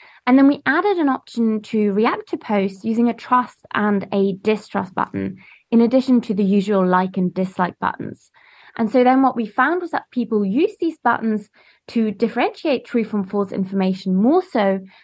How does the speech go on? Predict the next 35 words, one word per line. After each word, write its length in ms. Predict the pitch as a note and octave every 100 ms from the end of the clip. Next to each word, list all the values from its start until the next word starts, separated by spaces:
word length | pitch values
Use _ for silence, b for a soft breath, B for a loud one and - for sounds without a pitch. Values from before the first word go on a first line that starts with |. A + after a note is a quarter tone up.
| B
than 140 | G#3+ G#3
they 80 | G3+
used 400 | G3 G3+ F#3+ -
the 100 | F#3+
like 480 | F#3 F#3+ F#3+ F#3+ -
and 360 | F#3 F3+ F#3 -
dislike 480 | G#4+ - A3+ F#3+
buttons. 500 | - F#3 - - - _ b b b
And 140 | A#3+ -
as 180 | A#3+ A3
a 40 |
result 500 | G#3 G3 A3+ F#4 C5+
of 140 | F#4 -
that, 380 | - - - _ b b b
to 140 | - A#3+
receive 480 | A#3 - D4+ D4
more 280 | A3 A#3+ D4
trust 520 | D4 - B3+ A3+ - -
rewards 640 | F3 E3 F3 C4 G#4 - - G#3
and 200 | G3 F#3+
fewer 280 | A#3+ A#3+
distrust 560 | G3 G#3 G3 - F#3 -
punishments, 680 | - G4 F4 D#4 A#3+ A#3 - b b b _ -
other 280 | - D4+ D4+
participants 680 | D#4 D4+ C#4+ - B3+ A#3 A#3
were 120 | A3+
then 160 | A3
also 260 | A3 A#3 A#3
more 320 | G#3+ G#3+ C4
likely 720 | A#3 G3 A#3 D#4+ - G#3+ A#3+ b b b
to 100 | -
share 300 | G#3 - A3
true 340 | G#3 - B3+ D#4+
information 840 | C#4 A3+ G#3+ G3 F#3+ G3+ G3 F#3+ _ -
relative 560 | F#3+ G3+ G3 F#3+ F3+